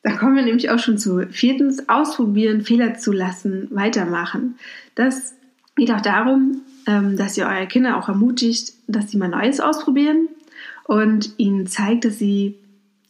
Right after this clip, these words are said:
was sie ihnen, also was ihr ihnen eigentlich auch zutraut und euren Kindern Mut macht, mal was ausprobieren, was vielleicht auch nicht auf Anhieb klappt. Dadurch zeigt ihr euren Kindern natürlich auch, dass es normal ist, dass man nicht alles beim ersten Mal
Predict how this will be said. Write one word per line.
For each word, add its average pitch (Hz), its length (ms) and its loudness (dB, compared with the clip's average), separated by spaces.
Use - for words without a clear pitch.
was 214 160 0
sie 240 80 2
ihnen, 190 400 0
also 190 220 -2
was 180 180 -6
ihr 262 140 4
ihnen 254 180 2
eigentlich - 320 -2
auch - 80 -8
zutraut 262 720 0
und 208 440 0
euren 196 260 0
Kindern 214 300 2
Mut 269 220 2
macht, 233 280 0
mal 202 180 -2
was - 160 -10
ausprobieren, 202 600 0
was 185 180 -4
vielleicht 185 200 -6
auch 180 60 -4
nicht 190 180 -4
auf 185 80 -10
Anhieb 185 360 -6
klappt. - 480 -10
Dadurch 240 520 2
zeigt 240 280 2
ihr 233 60 4
euren 208 180 2
Kindern 214 200 2
natürlich - 280 -2
auch, 214 140 0
dass 202 120 0
es 202 60 -4
normal 185 400 2
ist, 208 220 0
dass - 120 -6
man 190 160 0
nicht 185 220 -4
alles 202 300 0
beim 196 180 -2
ersten 180 440 -6
Mal 175 520 -6